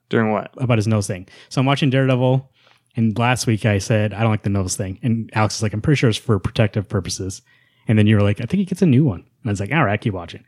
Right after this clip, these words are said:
Speaker 2: So, like, s-, episode one or two of season two, he, uh, Punisher shoots him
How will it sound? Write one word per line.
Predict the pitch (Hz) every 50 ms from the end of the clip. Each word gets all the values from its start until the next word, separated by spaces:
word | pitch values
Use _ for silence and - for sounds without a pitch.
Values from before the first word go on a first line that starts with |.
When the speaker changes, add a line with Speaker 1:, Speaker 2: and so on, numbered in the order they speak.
| _ _ _ _ _ _ _ -
Speaker 2:
So, | - 127 113 104
like, | 95 101 95 - - - _ _ _ _ _ _ - 151 135
s-, | - - - - - -
episode | 143 135 143 - - 131 110
one | 101 107 113 117 110 104 95 95 101 - - - _ _ _ _ _ _ _ -
or | 135 120 120
two | - - 117 101 95 90 95 - _ _ _ _ _ -
of | 113 98 -
season | - - 113 95 98 98
two, | 90 - 101 98 95 90 95 - _ _ _ _ _ _ _ _ _ _ _ _ _ _
he, | _ - 123 110 107 101 101 101 107 120
uh, | 139 123 92
Punisher | 92 - 131 110 101 - 117 98
shoots | - - 123 107 - -
him | 113 113 113 110